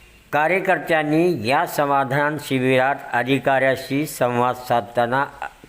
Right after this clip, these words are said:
करून हा सर्व कारभार चव्हाट्यावर आणलेला आहे. ही होणारी अडवणूक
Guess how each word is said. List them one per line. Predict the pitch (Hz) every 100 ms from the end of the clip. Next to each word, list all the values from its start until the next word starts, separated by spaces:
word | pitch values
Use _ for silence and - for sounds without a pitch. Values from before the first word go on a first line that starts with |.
| -
करून | 147 165 117 98 - - - - -
हा | - 160
सर्व | 196 170 143 147
कारभार | 143 139 120 117 131
चव्हाट्यावर | 135 131 120 113 110 113 110 151 -
आणलेला | 110 107 107 107 110 113
आहे. | 117 110 85 - - - - - - - - - -
ही | 160 202
होणारी | 196 185 175 165 165 165 131
अडवणूक | 139 143 143 170 175